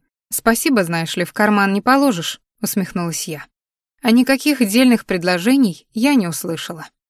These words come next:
Нет, это, конечно, глупо вымогать у магистра что-то за подобную просьбу. Но уж очень им это надо, это первое.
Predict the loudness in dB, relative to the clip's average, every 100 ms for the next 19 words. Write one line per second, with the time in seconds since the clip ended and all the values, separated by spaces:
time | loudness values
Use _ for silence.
0 | _ _ _ 0 2 2 0 -6 0 2
1 | 2 0 -4 -2 0 0 -2 -4 -2 -2
2 | -2 -4 -4 -4 -6 -10 -8 -8 -6 -6
3 | -4 -4 -2 -2 -2 -2 -4 -6 -8 -8
4 | -14 -18 _ _ _ _ 2 4 2 2
5 | 0 2 0 2 2 2 0 0 0 0
6 | -4 -12 -6 -6 -4 -4 -6 -6 -16